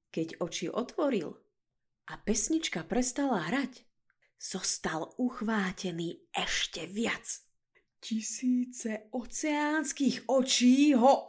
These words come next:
obdivovali, žasli a prosili Amona, aby neprestával hrať. A on neprestával. Zovrel svoju mušľovú gitaru, hral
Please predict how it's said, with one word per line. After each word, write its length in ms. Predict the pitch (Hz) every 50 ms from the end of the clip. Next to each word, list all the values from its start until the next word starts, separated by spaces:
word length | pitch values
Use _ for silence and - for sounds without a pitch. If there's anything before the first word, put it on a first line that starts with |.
| - -
obdivovali, 1200 | 285 320 320 320 330 320 330 349 370 359 359 349 320 - 269 254 226 214 208 196 185 - - _ _ _ _ _ - - - - - - - -
žasli 800 | 226 202 190 - - 370 370 370 - - - 311 285 254 226 220 - - - - - _ _ _ -
a 140 | 262 277 294 - -
prosili 720 | - 359 359 381 392 403 392 - 392 381 381 359 277 -
Amona, 640 | - - 311 349 359 370 370 320 262 220 202 196 - - - _ _ _ -
aby 400 | 185 190 180 170 185 165 156 151
neprestával 1120 | 156 160 180 220 277 277 - 240 233 214 - - - 196 180 170 170 160 160 156 156 156 147
hrať. 480 | 160 165 - 160 165 - - - - _ _ _ _ _ _ _ _ _ _ _ _ _ _ _ _ _ _ _ _ -
A 140 | 165 - -
on 240 | 196 202 214 208 208 208 208 - _ _ _ _ _ _ _ _ _ _ _ _ -
neprestával. 960 | 175 170 196 202 - - 202 190 185 - - 190 170 165 160 165 170 - - - - - _ _ _ _ _ _ _ - - - - 254 -
Zovrel 560 | 170 170 - 240 226 214 202 233 214 208 202
svoju 400 | 208 - 196 214 214 208 208 208
mušľovú 560 | 220 247 247 - - 214 220 214 214 214 214
gitaru, 560 | 185 214 214 220 269 269 269 294 311 320 330 - - _ _ - - - - - - - 185
hral 560 | 214 220 285 330 349 349 311 294 254 -